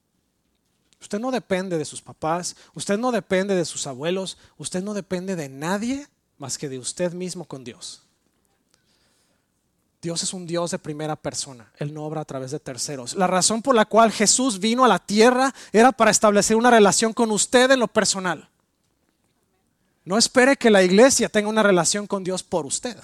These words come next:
eso no va a pasar. Yo tengo una relación con Dios propia, yo tengo mis luchas, tengo mis batallas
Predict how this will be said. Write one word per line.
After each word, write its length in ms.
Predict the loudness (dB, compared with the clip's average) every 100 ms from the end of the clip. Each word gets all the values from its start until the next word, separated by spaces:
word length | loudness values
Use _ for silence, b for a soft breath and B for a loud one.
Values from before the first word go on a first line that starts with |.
| -20 -12
eso 220 | -8 -8
no 80 | -6
va 60 | -8
a 60 |
pasar. 340 | -8 -12 -12 _ _ _ _ _ _ _ _ _ _ _ _ _ _ _ _ _ _ _ -4
Yo 140 | -4
tengo 220 | 0 0 2
una 160 | 4
relación 460 | 4 4 2 -2 -2
con 180 | -4 0
Dios 240 | 0 0
propia, 600 | 0 0 0 -2 -2 -6 -8
yo 120 | -4
tengo 280 | 0 2 2
mis 200 | 0 0
luchas, 520 | 2 2 2 0 0
tengo 200 | -2 -2
mis 200 | -4 -4
batallas 680 | -4 2 4 4 2 -2